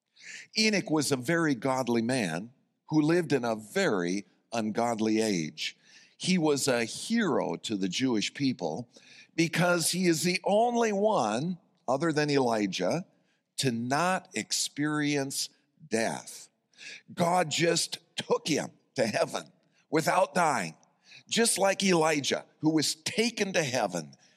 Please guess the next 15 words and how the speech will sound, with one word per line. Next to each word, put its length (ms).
in 140
a 80
chariot 640
of 80
fire. 480
Enoch's 380
prophecy 760
is 260
the 100
first 580
human 480
prophecy 840
found 640
in 140
Scripture. 640